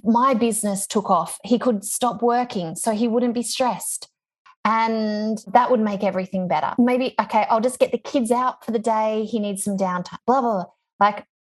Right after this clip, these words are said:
because I actually couldn't accept that this was his problem. It was all in his control always.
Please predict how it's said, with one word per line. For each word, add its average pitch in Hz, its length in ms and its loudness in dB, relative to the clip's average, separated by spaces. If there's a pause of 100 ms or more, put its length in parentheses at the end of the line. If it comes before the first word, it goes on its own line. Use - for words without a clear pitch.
(240)
because 240 460 2
I 240 220 4
actually 370 400 -2
couldn't 214 300 0
accept - 580 -2 (1200)
that - 260 4 (180)
this 233 180 4
was 214 160 0
his 294 200 0
problem. 226 680 0 (1300)
It 254 80 4
was 226 140 2
all 254 320 4
in 190 120 2
his 190 200 -2
control 170 400 -2
always. 190 720 -2